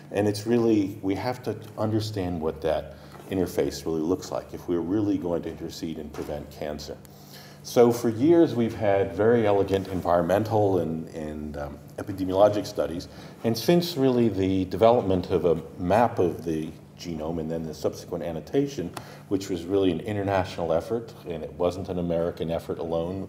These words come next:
although it's often represented as that, critical things happened here in the U K,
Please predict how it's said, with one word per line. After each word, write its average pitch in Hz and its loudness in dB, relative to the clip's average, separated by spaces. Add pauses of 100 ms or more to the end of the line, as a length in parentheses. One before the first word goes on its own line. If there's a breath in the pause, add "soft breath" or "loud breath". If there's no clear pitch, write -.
although 76 -6
it's 73 -12
often 76 -8
represented 87 -4
as 92 -6
that, 92 -2 (460 loud breath)
critical 107 2
things 90 -2
happened 80 -6 (120)
here 92 0
in 82 0
the 80 -4
U 85 -2
K, 87 2